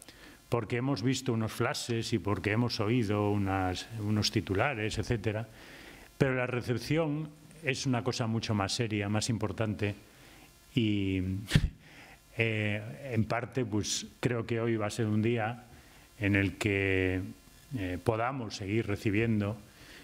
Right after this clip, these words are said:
Yo lo que les puedo asegurar es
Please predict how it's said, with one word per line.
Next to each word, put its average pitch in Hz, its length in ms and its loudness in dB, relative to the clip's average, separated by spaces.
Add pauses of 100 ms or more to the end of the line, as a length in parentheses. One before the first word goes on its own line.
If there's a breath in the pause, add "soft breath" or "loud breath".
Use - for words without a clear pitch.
(180 loud breath)
Yo 120 220 2
lo 117 140 -2
que 113 200 -2
les 107 380 0
puedo 117 320 0
asegurar 120 460 -2
es 117 360 -4